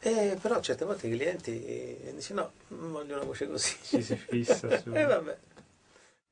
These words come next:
Speaker 1: E Ritorno al futuro, ormai potremmo dire che il futuro è già passato.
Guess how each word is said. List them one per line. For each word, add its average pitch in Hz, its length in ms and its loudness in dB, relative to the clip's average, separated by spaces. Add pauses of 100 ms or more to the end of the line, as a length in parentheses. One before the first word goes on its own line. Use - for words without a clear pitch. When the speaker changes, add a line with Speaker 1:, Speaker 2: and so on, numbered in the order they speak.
(300)
Speaker 1:
E 120 180 2
Ritorno 165 480 12
al 143 120 10
futuro, 160 440 10
ormai 135 280 12
potremmo 120 380 6
dire 127 240 8
che 107 480 6
il 101 40 -4
futuro 127 280 2
è 113 60 4
già 113 120 2
passato. 110 500 0